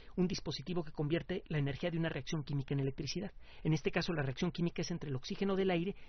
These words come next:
y el hidrógeno. Por el tubo del escape sale vapor de agua que es perfectamente, mm, inofensivo y el automol-, el autobús se mueve grandes distancias. Existen dos problemas para echar a andar esta tecnología a gran escala. Uno es cómo producir mucho hidrógeno a bajo costo.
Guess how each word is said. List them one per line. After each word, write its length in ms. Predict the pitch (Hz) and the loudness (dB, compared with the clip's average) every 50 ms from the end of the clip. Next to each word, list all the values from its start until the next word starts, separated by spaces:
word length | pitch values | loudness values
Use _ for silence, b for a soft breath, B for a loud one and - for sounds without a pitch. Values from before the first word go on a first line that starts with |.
| B B - | B B 2
y 120 | 170 165 | 4 4
el 80 | 151 170 | 4 6
hidrógeno. 420 | 175 202 202 196 - 160 131 - - - - - - - - - | 4 4 4 4 2 0 -2 -2 -6 -12 -14 -14 -14 -14 -14 -4
Por 140 | - 160 143 | 2 4 4
el 80 | 131 123 | 4 4
tubo 200 | - 156 147 156 | 4 8 10 10
del 120 | 170 170 | 10 8
escape 320 | 160 - - 196 - - 147 | 4 2 0 -2 -2 -2 0
sale 220 | - 156 151 151 | 0 2 2 4
vapor 300 | 139 139 - 151 156 156 | 4 4 6 6 6 8
de 80 | 170 160 | 8 4
agua 180 | 156 156 143 | 4 2 0
que 80 | - - | -2 -4
es 80 | - | -4
perfectamente, 960 | - - 131 127 - - 165 - - - 151 151 156 151 151 147 - 165 151 131 b b b b b b b b b b - - - - | -2 -2 -2 0 2 0 0 2 2 4 4 6 6 6 4 4 4 2 2 2 b b b b b b b b b b -12 -12 -10 -6
mm, 80 | - 165 - | -6 -6 0
inofensivo 760 | - 185 151 156 143 - 165 151 151 - - 220 175 131 - - - - - - | 4 4 6 6 4 4 4 4 4 4 4 4 4 4 2 -2 -6 -10 -8 0
y 80 | - 170 | 0 2
el 80 | 160 | 2
automol-, 540 | 151 139 131 - 139 131 139 143 139 143 170 - - - | 8 10 10 10 10 10 6 4 2 0 -2 -6 -10 -10
el 180 | - - 151 | -4 -2 0
autobús 380 | 151 147 - 143 131 160 - - | 0 2 2 0 0 2 0 0
se 80 | 160 | 2
mueve 260 | 135 135 139 139 139 131 | 2 4 4 4 6 6
grandes 320 | 123 123 123 123 131 113 | 6 6 4 2 0 -2
distancias. 580 | 113 - - - 123 110 - - - - - - - - b b b b b b b b b b b b | -4 -6 -6 -8 -8 -8 -10 -10 -12 -14 -14 -12 -12 -12 b b b b b b b b b b b b
Existen 420 | - 175 - - 247 - - 240 220 | -2 -2 0 0 0 4 4 8 8
dos 180 | 220 220 - | 8 8 6
problemas 500 | - - 196 180 175 180 180 190 180 - | 6 6 6 8 8 6 6 4 4 2
para 260 | - - 180 160 151 143 | 0 0 2 2 2 2
echar 300 | 135 - - 180 165 160 | 0 2 4 4 4 6
a 40 | |
andar 300 | 160 156 147 156 156 156 | 4 4 4 4 4 2
esta 200 | 156 - - 170 | 2 0 -4 -4
tecnología 500 | 139 - 131 135 135 127 127 127 - 151 | -4 -2 0 0 2 0 0 -2 -2 -2
a 40 | 131 | -2
gran 180 | 127 131 135 139 | -2 -2 -2 -2
escala. 360 | 131 - - 185 196 175 - b b b b b b | -4 -4 -4 -4 -6 -6 -8 b b b b b b
Uno 260 | - 220 233 226 202 | 4 6 6 8 6
es 140 | 208 214 - | 6 4 4
cómo 240 | - - 220 233 226 | 2 2 2 2 2
producir 480 | - - 180 160 156 - - 214 190 | 2 0 0 0 0 2 2 4 6
mucho 320 | 165 160 175 190 - - 160 | 6 6 4 10 12 12 12
hidrógeno 540 | 160 139 165 175 160 - 190 180 190 208 - | 12 10 6 4 4 4 2 2 2 0 0
a 120 | - 151 | 2 12
bajo 260 | 117 107 - - 143 - | 12 12 12 12 12 10
costo. 400 | - - 127 - - - - | 6 12 12 12 12 12 8